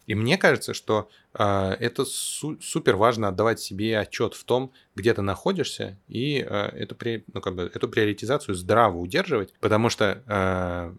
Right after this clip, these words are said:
щас мне, м-, мне кажется, меня Маша побьет, но я отношусь к ценностям как к некоторому инструменту адаптационному, ну, в смысле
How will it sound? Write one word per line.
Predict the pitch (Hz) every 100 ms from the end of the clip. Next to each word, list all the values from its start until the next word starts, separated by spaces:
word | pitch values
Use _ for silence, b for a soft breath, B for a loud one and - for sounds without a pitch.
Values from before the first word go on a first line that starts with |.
| -
щас | 87 - -
мне, | 92
м-, | 95 98 95 95
мне | 95
кажется, | 95 -
меня | 92
Маша | 95 92
побьет, | - 95 135 185 b b
но | 107 110
я | 104 120
отношусь | 170 120 107 147 147 -
к | - 107 104 98 -
ценностям | - 135 131 - 101 90
как | - 117 - -
к | 110
некоторому | 120 - 107 104 101
инструменту | 95 - 104 120 113 107 95 -
адаптационному, | 107 101 - - 131 190 110 87 - _
ну, | 104
в | -
смысле | 95 - 92 87